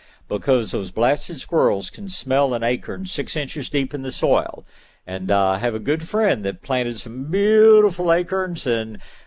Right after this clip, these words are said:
about three weeks later, just before they were about to sprout, a squirrel came through and dug up and ate every one of 'em. So just be aware that, uh, they can smell 'em even when they're planted, so put something over the top to keep the squirrels away.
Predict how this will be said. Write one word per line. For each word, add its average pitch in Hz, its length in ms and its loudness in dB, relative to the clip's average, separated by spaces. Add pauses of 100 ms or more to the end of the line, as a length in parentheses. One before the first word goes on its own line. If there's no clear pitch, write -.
about 139 240 2
three 175 160 2
weeks 170 320 2
later, 175 340 2
just 143 220 -6
before 170 160 2
they 156 80 2
were 147 60 2
about 143 260 2
to 131 80 -6
sprout, 143 420 2
a - 40 -4
squirrel 139 300 -4
came 123 280 -8
through 131 240 -2
and 107 100 -6
dug 117 180 2
up 113 160 0
and 107 80 -8
ate 101 200 0
every 107 260 -4
one 92 220 -4
of 64 180 -2
'em. 58 140 -16 (400)
So 98 800 2
just 120 340 -4
be 147 140 2
aware 127 420 2
that, 92 260 -4
uh, 104 160 2
they 113 160 2
can 110 160 -8
smell 131 360 -2
'em 110 80 -6
even 127 340 -4
when 147 160 -8
they're 135 160 -4
planted, 107 460 -4
so 92 160 -4
put 113 240 -10
something 123 320 -6
over 123 240 -4
the 107 80 -8
top 117 420 -4
to 92 320 -2
keep - 220 -12
the 92 80 -20
squirrels 104 440 -2
away. 101 260 0